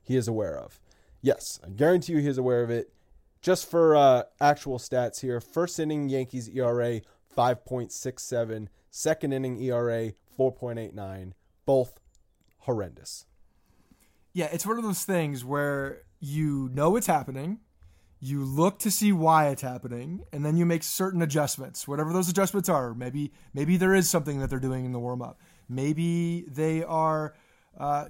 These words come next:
Speaker 2: you know, not throwing enough pitches. I don't know. I don't know what it is. I'm not in the, I'm, unfortunately, I, I wish I was. I wish I was in the dugout so I could find out.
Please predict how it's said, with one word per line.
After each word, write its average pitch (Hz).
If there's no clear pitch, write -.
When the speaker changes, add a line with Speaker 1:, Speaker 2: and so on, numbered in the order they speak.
Speaker 2:
you 165
know, 139
not 156
throwing 175
enough 147
pitches. 123
I 165
don't 156
know. 120
I 156
don't 180
know 180
what 170
it 170
is. 170
I'm 151
not 160
in 180
the, 156
I'm, 151
unfortunately, 170
I, 151
I 160
wish 185
I 175
was. 156
I 135
wish 190
I 196
was 165
in 165
the 147
dugout 143
so 147
I 139
could 131
find 165
out. 139